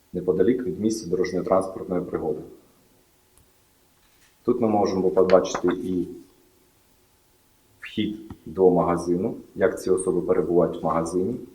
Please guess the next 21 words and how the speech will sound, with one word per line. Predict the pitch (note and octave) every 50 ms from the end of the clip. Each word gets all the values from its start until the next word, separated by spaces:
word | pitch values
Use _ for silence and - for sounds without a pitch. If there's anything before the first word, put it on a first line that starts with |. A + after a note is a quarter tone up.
| _ _ _
і | - F#2 E2+ E2+ - - - - - - -
надалі, | F2 E2+ E2 D#2+ F2+ G2+ G2+ F#2+ - - - - - - - - - _ - - _ _ _ _ _ _ _ _ _ _ _ _ _ _ _ _ _ _ _ _ _ _ _ _ _ _ _ _ _ _ _ _ _ _ _ _ _ _ _
як | - G#2+ G#2 -
вони | A2+ G#2+ G2
виходять | F#2 F#2+ F#2 - A#2 A#2 A2 F#2 -
о |
двадцятій | E2 E2+ F#2 F2+ - F#2 - - F2+
годині | E2+ F2+ F2 A#2 A#2 F2+
двадцять | F2 F2+ F#2 - - -
п'ять | F#2 - -
хвилин. | - - - - - - - - _ _ _ _ _ _ _ _ _ _ _ _ _ _ _ _ _ _ _ _ _ _ _ _ _ _
Після | _ A#2 A2+ G#2+ - - F2+ F2+
чого | E2+ - - G#2+ A2+ G2 - - - - - - - - _ _ _
о | - G2 F#2
двадцятій | E2 E2+ F2+ F2 - G#2 F2+ - - E2+
тридцять, | - - - F2 - - - D#2 - - - _ _ _ _ _ _ _ _ _ _ _ _ _ _ _ _ _ _ _ _ _ _ _ _ _ _ _ _
знаходячись | F2 E2+ - - - F#2+ F2 E2 - - - - -
біля | - F2 F2 F2
магазину, | E2+ E2+ E2+ F2+ F2+ - A#2+ - F2+ E2+ -
повертаються | F#2 F2 F#2 - - A2 A2+ A#2 A2+ A2+ - - F#2+
в | F2+ E2+ - - - - _ _ _ _ _ _ _ _ _ _